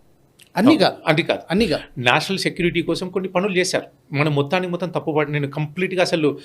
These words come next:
Speaker 2: వాళ్ళ రూల్ అంతా కూడా యాంటీ నేషనల్ రూల్ అని చెప్పేసి నేను అనట్లేదు.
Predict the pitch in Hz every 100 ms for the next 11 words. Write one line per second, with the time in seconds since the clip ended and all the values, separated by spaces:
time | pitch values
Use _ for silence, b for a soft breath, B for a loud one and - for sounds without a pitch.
0 | B - 147 127 139 180 185 180 170 170
1 | 147 143 147 170 165 156 b b - 143
2 | 147 165 143 160 151 143 180 175 160 156
3 | 143 160 156 104 -